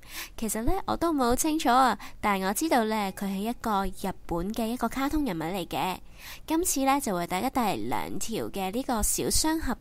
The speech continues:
造型嘅一個電話繩，佢個樣都幾得意㗎。如果你都想有一條新嘅電話繩嘅話，咁就唔好等啦，即刻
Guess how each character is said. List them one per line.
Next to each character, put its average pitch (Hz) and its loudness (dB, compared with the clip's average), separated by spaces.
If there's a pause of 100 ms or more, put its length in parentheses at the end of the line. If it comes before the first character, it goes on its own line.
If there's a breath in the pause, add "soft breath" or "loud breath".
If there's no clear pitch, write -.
造 175 0
型 101 -6
嘅 196 -4
一 220 -6
個 - 0
電 160 -4
話 143 -4
繩， 196 -2 (380 loud breath)
佢 254 2
個 233 4
樣 226 0
都 285 2
幾 220 0
得 269 2
意 254 -2
㗎。 214 0 (380 loud breath)
如 170 -6
果 208 4
你 269 2
都 320 4
想 285 4
有 254 0
一 - 0
條 208 0
新 349 6
嘅 339 2
電 247 0
話 233 0
繩 285 0
嘅 269 0
話， 226 0 (260 loud breath)
咁 240 0
就 262 4
唔 202 0
好 196 4
等 233 4
啦， 277 0 (180 loud breath)
即 302 0
刻 - -2